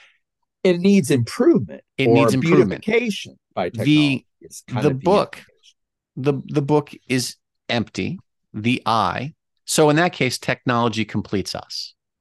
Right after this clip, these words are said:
Speaker 1: Completes the eye.
Speaker 2: The second one, the book, which is empty, is an extension of the eye. The eye,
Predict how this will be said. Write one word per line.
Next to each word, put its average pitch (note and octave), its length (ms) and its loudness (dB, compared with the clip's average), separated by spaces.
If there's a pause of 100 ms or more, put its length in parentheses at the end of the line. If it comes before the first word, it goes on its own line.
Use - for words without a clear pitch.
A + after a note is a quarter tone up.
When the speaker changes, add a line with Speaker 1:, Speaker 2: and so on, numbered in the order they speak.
(120)
Speaker 1:
Completes A#2+ 640 -2
the F2+ 180 -4
eye. D#2+ 160 -10 (360)
Speaker 2:
The D3+ 100 -2
second G#3 400 0
one, E2+ 300 -10 (360)
the D3+ 80 0
book, F3 300 0
which C3 160 -4
is B2 140 -2
empty, C3 460 -4 (280)
is C3 120 2
an D3+ 100 2
extension D#3+ 580 -2
of E2 140 -8
the E2+ 160 -8
eye. - 260 -14 (320)
The B2 140 0
eye, C3+ 240 -2